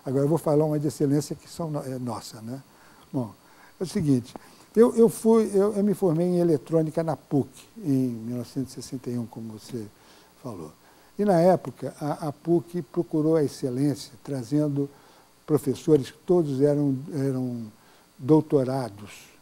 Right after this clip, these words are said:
nos Estados Unidos, principalmente no M I T e em Stanford, porque se tratava de, de eletrônica. Servomecanismos, de um lado, eletrônica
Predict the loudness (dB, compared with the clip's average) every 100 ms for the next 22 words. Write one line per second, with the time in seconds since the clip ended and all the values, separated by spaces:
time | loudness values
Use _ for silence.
0 | _ -8 -8 -8 -10 -8 -8 -8 -10 -12
1 | -14 -10 -10 -6 -4 -4 -4 -6 -4 -4
2 | -6 -8 -8 -4 -2 -4 -6 -12 -12 -16
3 | -20 _ _ _ _ -20 -8 -8 -8 -8
4 | -6 -4 -4 -4 -4 -6 -6 -8 -6 -10
5 | -16 -16 -18 -20 _ _ _ 4 4 4
6 | 0 0 0 2 2 0 -4 -12 _ _
7 | -20 _ -4 0 2 2 2 -2 -8 -14
8 | _ _ -4 -2 -2 -2 -2 -2 -4 -4